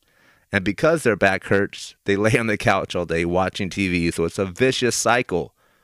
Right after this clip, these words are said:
And we <laughs> gotta be aware of these types of things. We all have similar types of situations where we have bad habits that hold us back,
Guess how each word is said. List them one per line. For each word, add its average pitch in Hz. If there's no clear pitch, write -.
And 92
we 101
<laughs> -
gotta -
be 113
aware 110
of 107
these 95
types 104
of 90
things. 98
We 92
all 107
have 113
similar 107
types 101
of 95
situations -
where 104
we 107
have 92
bad 107
habits 107
that 87
hold 95
us 85
back, 104